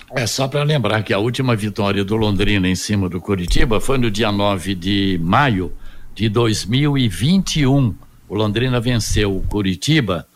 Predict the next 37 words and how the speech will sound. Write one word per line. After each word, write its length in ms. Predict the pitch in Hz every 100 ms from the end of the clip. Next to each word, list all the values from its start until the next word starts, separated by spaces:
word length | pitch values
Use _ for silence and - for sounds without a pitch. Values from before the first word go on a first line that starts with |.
| _ -
por 160 | 120
um 120 | 139
a 120 | 123 95
zero, 400 | - 135 120 95
lembra? 400 | 131 139 101 87
Gol 280 | 101 135
do 160 | 123 127
Marcondes, 1200 | 120 131 110 - 143 156 143 98 92 - - - _ _
né? 300 | 90 107 120 - _
O 80 | -
zagueiro 600 | - 123 98 98 104 117
fez 340 | - 113 101
o 80 | 120
gol. 340 | 98 104 117 - _ _
A 100 | 104
última 380 | 113 110 113 110
vitória, 480 | 117 107 104 98 98
portanto, 640 | 120 113 - 104 104 107
do 120 | 101
Londrina 380 | 107 95 92 98
sobre 380 | - 98 95 123
o 60 |
Coxa 540 | - 104 101 - 110 - - _ -
foi 220 | 107 110
em 80 | 104
dois 340 | 113 107 -
mil 400 | 90 101 101 101 _
e 160 | 131 98
vinte 500 | 78 82 123 113 104
e 80 |
um. 140 | 101 117
E 100 | 160
um 140 | 165
detalhe, 560 | 139 127 - 143 160 156
o 60 |
seguinte 680 | 139 156 131 123 127 110 -
também, 440 | 110 104 104 92